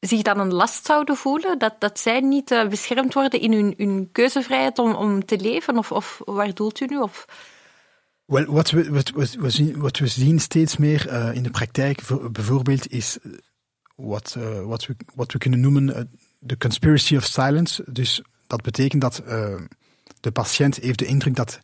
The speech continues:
Speaker 2: hij een last is voor, eh, voor zijn familie, voor, eh, voor zijn omgeving. En dus hij vraagt om euthanasie, omdat hij zegt, "Oké, allee,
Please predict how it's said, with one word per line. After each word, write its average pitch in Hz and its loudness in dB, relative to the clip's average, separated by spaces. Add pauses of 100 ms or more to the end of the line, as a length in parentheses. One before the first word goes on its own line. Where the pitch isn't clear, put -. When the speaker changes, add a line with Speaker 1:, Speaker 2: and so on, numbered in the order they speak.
(100)
Speaker 2:
hij 120 -2
een 113 0
last 131 0
is 165 -2
voor, 131 -2
eh, 123 -2
voor 113 -4
zijn 110 0
familie, 123 0
voor, 113 -6
eh, - -16 (280)
voor - -4
zijn 107 0
omgeving. 135 0 (840)
En 117 -2
dus 127 0 (580)
hij 120 0
vraagt - -2
om 127 0
euthanasie, 117 0 (560)
omdat 110 -4
hij 110 -2
zegt, 104 -4
"Oké, 107 -2
allee, 110 -4